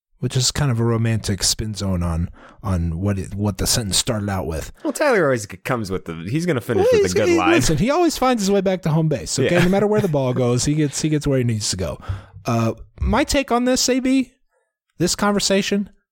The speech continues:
Speaker 1: guy seemed relaxed. Uh, I was impressed with kind of the, the tough things he brought up. I've ragged on him for the lines and the surface level stuff, so it's only fair, credit where credit is due.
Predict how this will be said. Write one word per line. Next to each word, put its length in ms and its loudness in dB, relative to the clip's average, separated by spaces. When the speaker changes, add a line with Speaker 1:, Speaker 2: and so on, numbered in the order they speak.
Speaker 1:
guy 160 0
seemed 300 2
relaxed. 680 0
Uh, 360 0
I 140 -2
was 160 0
impressed 600 0
with 360 -2
kind 220 0
of 80 0
the, 280 2
the 220 0
tough 360 -2
things 320 2
he 100 0
brought 320 -2
up. 260 -2
I've 220 -2
ragged 400 2
on 120 0
him 140 2
for 140 -2
the 80 2
lines 600 2
and 120 2
the 40 0
surface 460 0
level 220 0
stuff, 340 0
so 220 0
it's 180 -2
only 220 0
fair, 240 0
credit 280 0
where 100 2
credit 260 0
is 140 -4
due. 280 0